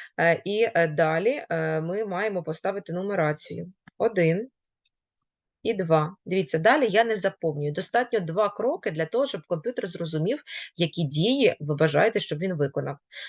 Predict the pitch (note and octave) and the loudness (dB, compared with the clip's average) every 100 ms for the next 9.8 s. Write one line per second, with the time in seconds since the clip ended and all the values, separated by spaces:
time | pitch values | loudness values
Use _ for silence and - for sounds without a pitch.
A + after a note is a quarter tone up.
0 | - B3+ B3 F4 G#3 - E3+ - D3+ E3+ | -2 0 0 -2 -2 -4 -2 0 2 2
1 | - A#3+ F3 D3 D3+ F3+ E3 D3+ C#3+ C#3+ | 4 4 4 2 0 0 -2 -6 -8 -6
2 | C#3 C#3 - E3+ C4+ A#3+ C#3+ - D3+ C#3+ | -6 -4 -2 0 0 -2 -4 -2 -2 0
3 | C#3 C3+ C3+ D#3 G#3+ - F#4+ - _ _ | 0 -4 -4 -4 -4 -4 -4 -4 _ _
4 | - F4 - E3+ - - E3+ G3+ G#3+ - | 2 2 2 -4 -2 2 4 4 2 -4
5 | _ _ _ _ _ - D3 C#3 C#3+ - | _ _ _ _ _ -8 -4 -4 -4 -4
6 | B3 - _ _ - D#3 F#3 D#3 D3 D#3+ | -4 -4 _ _ -4 0 2 0 0 -6
7 | - _ - - E3 D3+ D#3 B3 D#4 C#4 | -12 _ -20 -2 2 4 6 4 4 0
8 | F3 D3+ C#3+ D#3+ A#3 F#3+ C#3+ C#3 D#3+ F3+ | 0 0 -2 -2 -2 -2 -2 -2 -2 -4
9 | - E3 D3+ C#3 - D3 - | -8 -6 -2 -2 -4 -8 -10